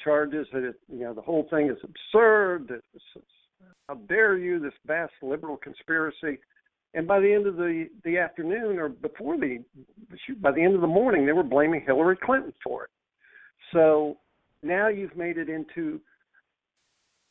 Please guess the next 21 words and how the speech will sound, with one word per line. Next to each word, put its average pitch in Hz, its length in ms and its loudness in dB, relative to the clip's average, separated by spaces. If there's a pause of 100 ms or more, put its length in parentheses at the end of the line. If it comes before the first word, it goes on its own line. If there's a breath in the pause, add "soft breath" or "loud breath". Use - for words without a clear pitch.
(280)
from 151 160 0
a 147 40 2
minor 180 440 0
thing 160 260 -2
into 147 320 -4
an 135 80 -4
inferno. 120 520 -8 (480)
And 196 120 2
it 196 160 2
speaks - 320 -2
to 131 80 -6
judgment. 113 520 -6 (280)
It 147 100 4
absolutely 139 640 2
does. 107 400 -6
It 92 200 -8
speaks - 360 0
to 139 60 -2
management 135 640 4
style. 127 500 4 (420 loud breath)
It 170 120 -2